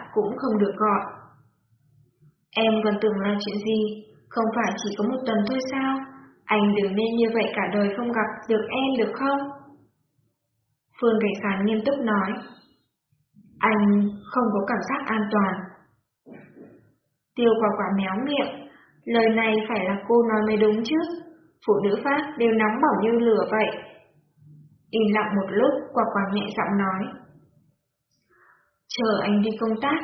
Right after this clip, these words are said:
em sẽ đưa anh tới gặp ba mẹ em. Thật? Ừ, ngủ đi, ngủ ngon. Anh hưng phấn lắm, không ngủ được.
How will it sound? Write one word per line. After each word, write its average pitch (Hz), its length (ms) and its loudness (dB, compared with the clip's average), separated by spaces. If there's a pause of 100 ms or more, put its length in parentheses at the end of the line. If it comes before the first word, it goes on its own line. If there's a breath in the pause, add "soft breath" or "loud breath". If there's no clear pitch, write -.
(540)
em 226 360 0
sẽ 208 60 -4 (120)
đưa 262 80 0
anh 254 340 0
tới 214 100 2 (100)
gặp 240 180 -4
ba 233 80 0 (120)
mẹ 226 180 -2
em. 247 240 -2 (1200)
Thật? 226 220 0 (1120)
Ừ, 233 80 0 (600)
ngủ 220 240 -2
đi, 247 140 2 (360)
ngủ 233 140 -2 (100)
ngon. 269 220 0 (1300)
Anh 233 180 -2
hưng 226 340 2
phấn 202 140 0
lắm, 240 200 2 (400)
không 269 240 0
ngủ 226 200 2
được. 220 240 2